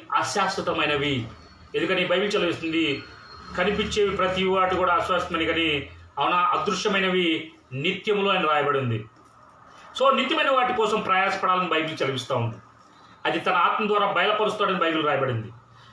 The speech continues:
ఎందుకంటే పరిశుద్ధాత్ముడు వస్తే మరి దేవుడు చేసిన మర్మాలను సైతం కూడా బయలుపరిచి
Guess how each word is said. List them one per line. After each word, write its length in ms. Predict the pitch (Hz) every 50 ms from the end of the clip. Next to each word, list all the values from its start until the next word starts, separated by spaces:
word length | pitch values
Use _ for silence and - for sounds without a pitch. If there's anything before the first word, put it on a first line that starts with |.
| -
ఎందుకంటే 240 | 143 165 190 208 202
పరిశుద్ధాత్ముడు 600 | 202 196 180 - 180 202 214 214 220 220 220 208
వస్తే 460 | 208 208 214 208 202 175 - - - - - - - - - - - - - -
మరి 140 | 170 175
దేవుడు 360 | - 139 127 196 226 247 247 226
చేసిన 260 | 220 220 - 214 208
మర్మాలను 420 | 185 185 190 185 196 214 214 214
సైతం 260 | 202 - 202 202 202
కూడా 120 | 202 202 196
బయలుపరిచి 840 | - - 170 175 185 196 190 - 196 180 - - 185 180 165 143 127